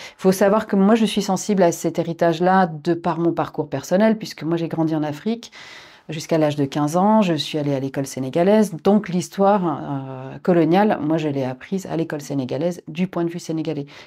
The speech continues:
qui n'est pas exactement le même que, que le point de vue français. Donc ça a commencé comme ça. Évidemment, je ne m'attendais pas du tout à tout ce qui allait suivre, hein, ni à la quantité de travail qu'il y avait à, à faire pour, euh,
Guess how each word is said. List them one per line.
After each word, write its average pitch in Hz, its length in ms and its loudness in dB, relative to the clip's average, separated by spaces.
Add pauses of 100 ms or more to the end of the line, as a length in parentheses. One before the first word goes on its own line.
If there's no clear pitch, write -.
qui - 100 0
n'est 190 140 6
pas 254 240 4
exactement 180 520 0
le 160 100 0
même 160 220 -2
que, 151 460 -8
que - 80 -4
le 170 140 -2
point 160 160 -4
de 151 80 -6
vue 151 160 -8
français. - 420 -12 (1160)
Donc 202 220 2
ça 185 120 2
a 151 60 2
commencé 143 480 -2
comme 151 160 -4
ça. 127 240 -10 (160)
Évidemment, 143 440 -2
je 147 140 -8
ne 139 60 -2
m'attendais 127 420 -10
pas - 160 -14
du 143 180 -16
tout 175 320 -8
à 127 120 -6
tout - 160 -20
ce - 100 -18
qui - 100 -8
allait 135 160 -2
suivre, 202 460 2
hein, 143 140 2
ni 165 340 2
à 147 60 6
la 139 100 0
quantité 147 420 -6
de 147 120 -4
travail 139 440 -6
qu'il 139 160 -12
y 131 40 -6
avait 131 180 -6
à, 127 140 -8 (120)
à 135 120 -10
faire 160 260 -12
pour, 147 200 -12
euh, 139 200 -14